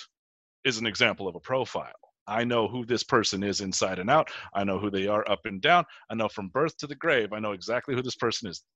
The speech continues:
That is a profile by, by an effective fraudster. So you can imagine using that information,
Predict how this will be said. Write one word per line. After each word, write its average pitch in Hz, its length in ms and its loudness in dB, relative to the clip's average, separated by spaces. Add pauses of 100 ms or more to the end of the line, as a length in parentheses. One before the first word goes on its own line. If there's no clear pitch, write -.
That 139 220 6 (200)
is 107 140 -4
a 107 80 -2
profile 87 640 -2 (100)
by, 95 240 -2 (100)
by 98 140 -2
an 95 80 -4
effective 98 420 0
fraudster. - 520 0 (320)
So - 160 -4
you 127 60 -2
can 135 120 0
imagine 110 540 0 (580)
using 110 300 2
that 101 140 2
information, 135 680 0